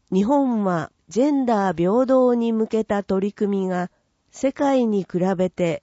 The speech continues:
かなり遅れている国と言えます。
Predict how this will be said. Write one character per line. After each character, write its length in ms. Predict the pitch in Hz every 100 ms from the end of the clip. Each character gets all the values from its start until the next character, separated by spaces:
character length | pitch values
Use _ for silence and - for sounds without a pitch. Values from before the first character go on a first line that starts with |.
| -
か 160 | 262
な 160 | 269 269
り 200 | 208 180
遅 320 | 156 147 233
れ 140 | 254 262
て 260 | 262 254
い 40 | 247
る 160 | 240
国 320 | 226 226 226
と 180 | 214 214
言 160 | 208 190
え 100 | 170
ま 180 | 151 156
す。 320 | - -